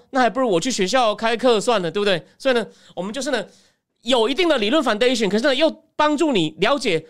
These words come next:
目前这个二零年，这个，这个时代呢，越来，这个我说了，冷战幽灵反扑的这个十年，哦，你要怎么样去掌握接下来的发展？好，那我们就，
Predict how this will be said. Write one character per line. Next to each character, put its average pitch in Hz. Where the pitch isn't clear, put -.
目 285
前 214
这 240
个 247
二 285
零 240
年， 202
这 -
个， 208
这 311
个 254
时 220
代 254
呢， 196
越 285
来， 202
这 294
个 233
我 185
说 269
了， 190
冷 226
战 302
幽 302
灵 220
反 190
扑 277
的 262
这 254
个 226
十 220
年， 185
哦， 214
你 190
要 262
怎 214
么 247
样 277
去 285
掌 190
握 262
接 240
下 247
来 196
的 180
发 220
展？ 156
好， -
那 285
我 208
们 185
就， 214